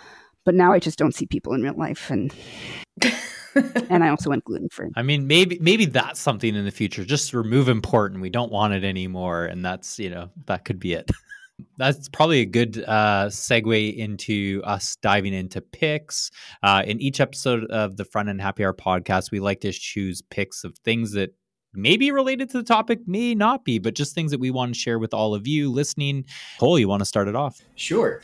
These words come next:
Speaker 4: I have two picks today, and it follows one of my earlier picks. If you loved Crocs, you're gonna love dog Crocs. They're called
Speaker 2: No,
Speaker 4: Wag
Speaker 2: Cole,
Speaker 4: Wellies.
Speaker 2: no.
Speaker 4: And,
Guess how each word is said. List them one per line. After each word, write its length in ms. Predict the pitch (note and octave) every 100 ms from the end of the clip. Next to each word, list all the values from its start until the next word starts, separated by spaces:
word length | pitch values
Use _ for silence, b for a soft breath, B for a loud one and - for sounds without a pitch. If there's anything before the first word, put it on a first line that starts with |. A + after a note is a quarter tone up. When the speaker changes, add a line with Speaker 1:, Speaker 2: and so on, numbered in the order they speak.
| -
Speaker 4:
I 180 | - A2+
have 220 | A#2+ B2
two 180 | - C#3+
picks 400 | C3+ D3 D3+ -
today, 420 | - D#3+ E3+ G#3 - - _ -
and 360 | A#2+ A2 A2
it 260 | A2 C3 -
follows 720 | A2+ A2 A#2 A#2 A#2 - - -
one 160 | A#2
of 180 | A2+ -
my 240 | A#2 A2 -
earlier 400 | A2+ A2 A#2+ B2+
picks. 600 | C#3+ - - - - - - b b b -
If 200 | C3 -
you 140 | C#3+
loved 640 | C3+ A#2+ A2+ C3+ D3+ - -
Crocs, 640 | - A#2 G#2 - - - -
you're 300 | B2 C3+ C3
gonna 260 | C#3+ B2+
love 600 | A#2+ B2+ A#2+ A2 B2+ B2+ _ _ _ - -
dog 380 | - A2+ A#2+ A#2
Crocs. 720 | - - F#2+ G#2 - - - -
They're 100 | A3+
called 240 | - G#3
Speaker 2:
No, 220 | A#3+ A3+
Speaker 4:
Wag 280 | B2 B2 C3+
Speaker 2:
Cole, 340 | C3 B3+ -
Speaker 4:
Wellies. 260 | - A2+ - - -
Speaker 2:
no. 320 | F3 D3 - - _ -
Speaker 4:
And, 380 | D#3+ D#3+ D#3+